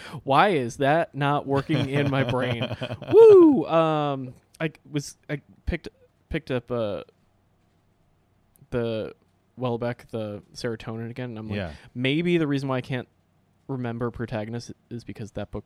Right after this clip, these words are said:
Speaker 1: seems to not have one. Um, but, like, you know, at a certain point, a voice in your head h-, has to be like, "I'm the shit."
Speaker 2: Yeah, yeah. Yeah, I don't, I mean,
Speaker 1: Even
Speaker 2: I
Speaker 1: if you believe it or not, at some point you just have to be like,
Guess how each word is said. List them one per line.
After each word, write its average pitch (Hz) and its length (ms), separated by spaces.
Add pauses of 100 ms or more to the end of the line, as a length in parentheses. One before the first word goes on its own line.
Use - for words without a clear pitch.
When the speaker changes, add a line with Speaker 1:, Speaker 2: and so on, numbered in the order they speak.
Speaker 1:
seems 107 400
to 117 60
not 104 180
have 98 180
one. 113 220 (420)
Um, 123 500 (1120)
but, 151 180
like, 139 360 (120)
you 185 220
know, 101 280 (1500)
at 170 200
a 170 60
certain 190 300
point, 139 300 (180)
a 139 60
voice 135 300
in 139 60
your 120 100
head 113 460
h-, 123 140
has - 200
to 110 100
be 107 140
like, 90 320 (140)
"I'm 123 180
the - 80
shit." - 340 (540)
Speaker 2:
Yeah, 107 380
yeah. 80 240 (1040)
Yeah, 131 240
I 120 80
don't, 131 140
I 123 40
mean, 127 100
Speaker 1:
Even 330 140
Speaker 2:
I - 20
Speaker 1:
if 226 80
you 233 120
believe 165 320
it 143 80
or 120 80
not, 113 300
at 131 140
some 165 180
point 131 180
you 107 60
just 117 160
have 110 140
to - 60
be 113 80
like, 107 180